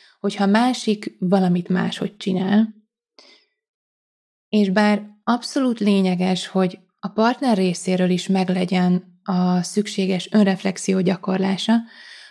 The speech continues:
én most mégis azt mondom, hogy elsősorban a kapcsolat, ö, kitisztázását kezdjünk magunknál, jó? Ahelyett, hogy a másikra mutogatnánk, és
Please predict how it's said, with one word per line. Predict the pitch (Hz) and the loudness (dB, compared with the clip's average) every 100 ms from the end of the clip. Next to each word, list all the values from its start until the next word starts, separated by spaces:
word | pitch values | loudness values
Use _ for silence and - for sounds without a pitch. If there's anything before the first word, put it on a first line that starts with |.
| _ _ | _ _
én | - 220 | -2 0
most | 220 220 - | 2 0 -2
mégis | 226 240 226 | -2 0 0
azt | - 220 220 | 0 -2 0
mondom, | 220 196 190 190 | 2 2 2 2
hogy | 185 185 - _ _ _ _ _ _ | 2 0 -4 _ _ _ _ _ _
elsősorban | 233 269 277 233 208 196 185 185 185 | 0 0 2 0 0 0 0 0 -2
a | 180 | 0
kapcsolat, | 220 226 - 196 185 185 - | -2 -2 0 2 2 0 -4
ö, | 185 185 180 | -2 0 -2
kitisztázását | - 240 226 - 185 185 185 185 175 190 185 - - _ _ _ | -4 0 0 0 -2 -2 -2 -4 -2 0 0 -2 -20 _ _ _
kezdjünk | - 269 233 196 | -2 0 2 4
magunknál, | 185 175 170 170 175 170 170 185 - | 4 2 0 -2 -2 -2 -2 -6 -4
jó? | 208 220 226 226 - _ _ _ _ | 2 4 4 0 -8 _ _ _ _
Ahelyett, | - 262 277 202 190 - | 0 2 2 2 0 -2
hogy | - 185 - _ - | -2 -2 -2 _ -4
a | |
másikra | 185 160 180 175 190 | 0 0 -2 -4 -2
mutogatnánk, | 214 185 160 190 185 180 180 180 180 | -2 -2 -2 -2 -2 -2 0 0 -2
és | 190 185 - | -2 -2 -4